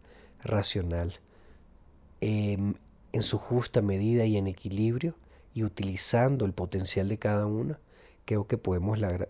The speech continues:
lograr grandes cosas. Entonces, bueno, ¿quieres fortalecer tu intuición? A meditar, a observar, sobre todo a sentir más que pensar, para que también puedas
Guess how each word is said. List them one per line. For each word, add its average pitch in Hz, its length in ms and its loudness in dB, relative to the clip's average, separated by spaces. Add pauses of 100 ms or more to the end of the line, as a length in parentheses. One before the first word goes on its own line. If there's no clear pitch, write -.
lograr 90 380 -2
grandes 95 340 -2
cosas. - 540 -10 (1200)
Entonces, - 340 -2
bueno, 160 320 6 (260)
¿quieres 117 240 0
fortalecer 123 540 0
tu - 140 2
intuición? 139 720 0 (500)
A 107 40 0
meditar, 92 640 -2 (720)
a - 80 -8
observar, 85 640 -2 (840)
sobre 98 400 0
todo 117 500 0
a 113 140 -2
sentir 107 960 -2 (200)
más 95 240 -2
que - 140 -6
pensar, - 600 -2 (960)
para - 160 -6
que - 140 -8
también 90 360 -4
puedas 104 520 -2